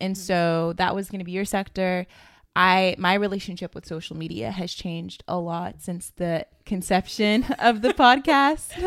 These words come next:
Speaker 1: <laughs>
Speaker 2: So much.
Speaker 1: Yeah.
Speaker 2: And also not at all. Like, that's the
Speaker 1: Mm-hmm.
Speaker 2: funny part.
Speaker 1: Yeah, we're, it,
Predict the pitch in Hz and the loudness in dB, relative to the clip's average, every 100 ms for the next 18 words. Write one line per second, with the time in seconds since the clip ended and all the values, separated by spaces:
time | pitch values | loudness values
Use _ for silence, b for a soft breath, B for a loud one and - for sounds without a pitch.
0 | 415 _ - - 254 247 233 220 226 - | -2 _ -12 -8 -6 -6 -8 -8 -8 -10
1 | - 240 247 247 226 196 185 202 311 381 | -4 4 8 10 10 8 6 4 0 -2
2 | 381 349 262 226 214 190 185 175 160 165 | -4 -6 -4 -6 -6 -6 -6 -6 -8 -8
3 | 226 226 254 269 247 208 220 247 269 214 | -6 0 4 4 4 2 2 0 -2 -8
4 | 185 180 175 _ _ 247 151 151 - - | -14 -16 -18 _ _ -20 -20 -20 -20 -8
5 | 190 170 160 - 190 202 - - - - | 0 0 0 -4 -4 -2 -2 -6 -16 -20
6 | - 208 254 | -12 -8 -8